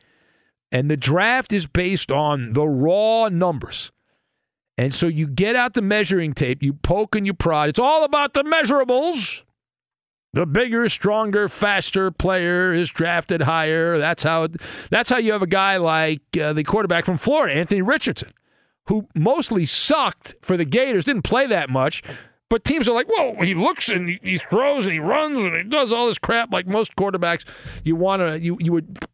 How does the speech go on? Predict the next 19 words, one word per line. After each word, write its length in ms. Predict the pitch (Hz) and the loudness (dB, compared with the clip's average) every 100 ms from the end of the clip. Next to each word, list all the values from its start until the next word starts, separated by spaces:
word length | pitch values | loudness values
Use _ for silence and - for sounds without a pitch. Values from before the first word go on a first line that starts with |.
| _ | _
you 140 | 185 170 | -2 -2
would 120 | 151 | 0
get 140 | 214 | 2
out 140 | 190 170 | 2 0
of 60 | |
central 300 | - 180 196 | -2 -2 -2
casting." 520 | - 330 311 - - _ _ _ _ _ _ _ _ _ _ _ - | 0 2 2 -2 -12 _ _ _ _ _ _ _ _ _ _ _ -2
And 120 | 143 | 0
so 100 | 180 | 2
that's 260 | 170 190 - | 2 2 2
why 180 | 175 160 | 2 2
he's 180 | 165 | 0
getting 320 | 165 151 143 143 | 0 0 -2 -2
a 80 | 135 | 0
lot 180 | 139 156 | 2 2
of 60 | |
love. 160 | 247 123 | 0 0
Bryce 320 | 196 254 151 | 0 2 0
Young 540 | 180 240 254 196 190 | 2 2 2 0 -4